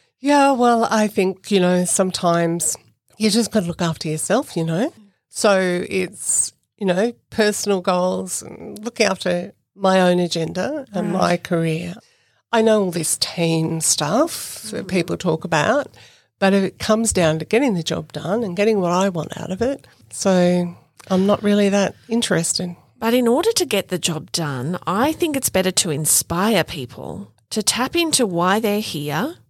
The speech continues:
Speaker 2: to lead by example. Again, I want to provide guidance. I don't want to make it a scary place to be. I want them to want to be here,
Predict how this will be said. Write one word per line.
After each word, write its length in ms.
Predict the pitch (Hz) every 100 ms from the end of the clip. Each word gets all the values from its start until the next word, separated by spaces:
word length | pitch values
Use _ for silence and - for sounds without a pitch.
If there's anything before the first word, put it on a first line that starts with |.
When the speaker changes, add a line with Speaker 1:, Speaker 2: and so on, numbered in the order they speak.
| _ _ -
Speaker 2:
to 140 | 190
lead 400 | 180 196 254 262
by 140 | 269 285
example. 880 | 294 247 139 143 143 175 175 339 - _ _ -
Again, 460 | 185 220 240 269
I 100 | -
want 120 | 180
to 60 | 165
provide 500 | 185 175 165 151 -
guidance. 540 | 175 175 185 180 180 -
I 60 |
don't 180 | 175 240
want 120 | 302
to 100 | 269
make 140 | 240 175
it 40 |
a 40 | 165
scary 500 | - 180 180 185 185
place 320 | - 139 -
to 80 | 165
be. 160 | 139
I 60 | 131
want 180 | 170 -
them 100 | 190
to 120 | 165
want 260 | 175 240 302
to 80 | 269
be 240 | 247 247
here, 440 | 247 233 233 240